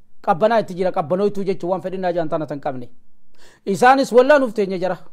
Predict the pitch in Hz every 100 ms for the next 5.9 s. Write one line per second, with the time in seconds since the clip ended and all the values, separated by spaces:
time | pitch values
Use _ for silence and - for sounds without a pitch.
0 | - - - - 147 208 233 240 254 277
1 | 269 254 254 240 247 240 233 214 208 160
2 | 123 - - - - _ _ _ _ 214
3 | 214 202 196 - - 202 - 240 262 269
4 | 240 254 254 240 233 233 254 247 214 226
5 | 185 226 220 208 220 240 262 190